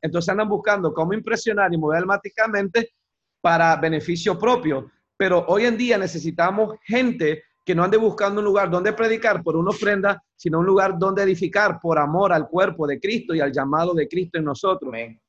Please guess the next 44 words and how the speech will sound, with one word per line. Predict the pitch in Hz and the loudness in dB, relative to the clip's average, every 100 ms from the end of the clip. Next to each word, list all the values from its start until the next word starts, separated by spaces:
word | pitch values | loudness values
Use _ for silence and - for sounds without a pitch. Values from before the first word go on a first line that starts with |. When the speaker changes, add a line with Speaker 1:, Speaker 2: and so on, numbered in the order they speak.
| _ | _
Speaker 2:
amén. | - | -6
Speaker 1:
Porque | 180 170 180 170 156 - _ _ _ _ _ _ 165 | -4 -4 -2 0 0 -4 _ _ _ _ _ _ 0
eh, | 165 165 160 156 151 156 156 | 2 4 2 2 -2 -4 -2
eh, | 156 156 160 156 156 147 135 135 - - | 0 0 0 0 -2 -4 -8 -12 -16 -6
eh, | 151 151 - - | -4 -4 -8 -8
eh, | 165 165 | -8 -4
eh, | 160 165 | -6 -4
eh, | 160 | -6
se | 165 | -2
ha | 160 | -2
perdido | 220 196 165 240 214 | -2 -4 -2 0 0
esa | 180 180 | 0 -4
esencia | 170 202 214 196 | -4 -4 -2 -2
y | 160 | -2
ese | 151 180 | -2 -2
amor. | 160 180 190 185 - _ _ | 0 2 0 -2 -14 _ _
Y, | 151 156 160 | -2 -2 0
y | |
vos | 160 165 | 2 2
hablabas | 180 202 202 | 4 4 4
de, | 190 160 | 2 2
de, | 156 | 0
de, | 139 139 | 0 -2
de, | 135 | -4
de | - 139 | -4 -6
primero | 139 135 160 | -4 -4 -4
Corintios, | - 156 190 185 - 117 | -2 0 0 -4 -12 -12
prim-, | 135 - | -12 -4
ah, | 131 123 117 123 | -2 0 -2 -6
primero | 135 | -8
Corintios | 151 170 175 170 147 | -4 -4 -2 -2 2
doce, | 160 190 208 185 - _ _ _ _ _ | 0 0 -2 -6 -10 _ _ _ _ _
este, | 147 156 156 156 | 0 0 0 0
pero | 165 156 | 2 0
después | - 165 | 0 -2
termina | 165 180 190 208 202 | -2 -2 -2 0 0
con, | 185 165 143 120 - _ _ _ | 0 0 -2 -8 -14 _ _ _
"Este | 160 170 220 | -6 -2 0
es | |
el | 190 | 2
excelente | 170 170 160 165 170 | 0 0 0 0 -2
ministerio, | 156 139 180 175 147 | -2 -2 -2 0 0
el | |
amor". | 135 156 180 131 113 | 0 0 -2 -4 -12